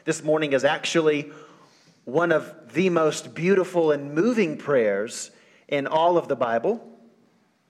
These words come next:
But we also shouldn't overlook the fact that Jesus is praying aloud in the presence of his disciples.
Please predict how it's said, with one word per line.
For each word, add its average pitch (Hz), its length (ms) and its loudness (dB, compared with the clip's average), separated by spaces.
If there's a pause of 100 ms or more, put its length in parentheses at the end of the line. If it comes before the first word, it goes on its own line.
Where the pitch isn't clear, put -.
(720)
But 208 160 2
we 233 120 2
also 285 320 2
shouldn't 226 320 0
overlook 214 400 2
the 196 80 2
fact 170 500 -2
that - 240 0
Jesus 202 480 0
is 180 120 -2
praying 185 580 0
aloud 165 760 2 (880)
in 226 220 4
the 214 80 2
presence 180 540 0
of 147 100 4
his 160 180 0
disciples. 165 840 -4